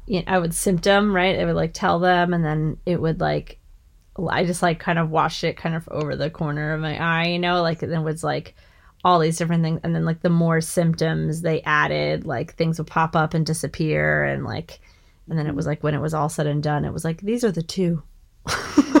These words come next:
It's like, after, like, hundreds of different potentials came together. Um,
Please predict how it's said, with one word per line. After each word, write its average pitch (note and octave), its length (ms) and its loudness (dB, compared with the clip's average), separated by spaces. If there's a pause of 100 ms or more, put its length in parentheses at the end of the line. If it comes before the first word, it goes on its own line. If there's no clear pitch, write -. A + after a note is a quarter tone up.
(480)
It's - 220 -4
like, - 880 0
after, F#3+ 400 2
like, F3+ 200 2
hundreds F3 520 0
of E3 160 0
different - 460 -4
potentials E3+ 800 -4
came - 240 -6
together. D#3+ 520 -6 (520)
Um, F#3+ 480 -6